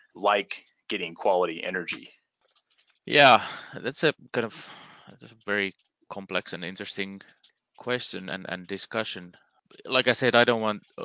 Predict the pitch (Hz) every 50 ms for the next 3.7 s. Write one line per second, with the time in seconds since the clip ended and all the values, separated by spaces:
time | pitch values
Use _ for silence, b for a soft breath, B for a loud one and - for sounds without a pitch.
0 | - - - - - - _ _ - - 50 50 - - - - 98 - - 92
1 | 90 _ _ _ _ _ - - 95 87 95 78 90 87 85 90 90 87 - 90
2 | 87 - - 92 85 87 - - 85 80 90 95 95 87 87 82 82 90 82 82
3 | 82 82 - _ _ - - 90 82 - - - - -